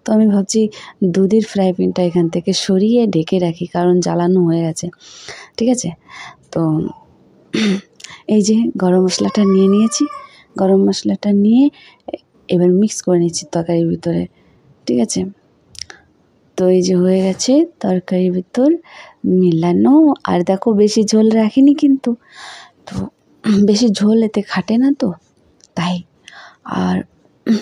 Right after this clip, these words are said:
আলু এমনি সময় দেয়া হয় না, কিন্তু পেঁপের তরকারি তো, তার জন্য এতে, এর ভিতরে দুটো আলু কেটে দেয়া হয়েছে।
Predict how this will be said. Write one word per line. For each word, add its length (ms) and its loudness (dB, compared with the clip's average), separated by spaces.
আলু 600 4
এমনি 240 6
সময় 300 4
দেয়া 340 2
হয় 240 4
না, 180 0
কিন্তু 240 -2
পেঁপের 260 0
তরকারি 500 2
তো, 140 0
তার 320 -6
জন্য 200 2
এতে, 300 0
এর 180 2
ভিতরে 400 0
দুটো 320 -2
আলু 380 0
কেটে 260 -2
দেয়া 300 -2
হয়েছে। 400 -4